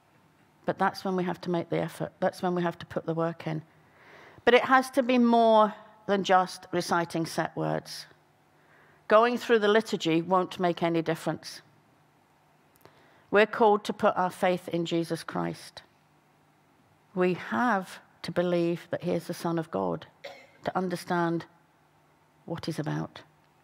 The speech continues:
We have to stand firm in the faith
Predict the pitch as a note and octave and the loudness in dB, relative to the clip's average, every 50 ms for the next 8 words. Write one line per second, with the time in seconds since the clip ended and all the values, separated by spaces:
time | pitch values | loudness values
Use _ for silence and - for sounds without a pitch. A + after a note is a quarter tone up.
0 | _ _ _ _ _ _ - - - - - - _ _ _ G#3 F#3 F3 F3 F3+ | _ _ _ _ _ _ -20 -20 -20 -20 -20 -20 _ _ _ 0 2 2 2 0
1 | - - - - G3 G#3 G#3+ G#3+ G#3+ - - - - _ _ _ _ _ _ _ | -2 -8 -6 -2 0 0 0 0 -2 -6 -14 -20 -20 _ _ _ _ _ _ _
2 | _ _ _ - - E3+ - - F#3+ F3+ F3+ F3+ - - - F#3+ F#3 F3 F3 E3+ | _ _ _ -12 -12 -10 -4 -2 -2 -2 -2 -4 -6 -4 -4 -2 0 0 -2 -4
3 | D#3+ - - - E3+ E3+ E3+ E3 - - F3+ F3 F3 E3 - - | -6 -8 -8 -6 -4 -4 -4 -4 -4 -2 -2 -2 -2 -4 -8 -16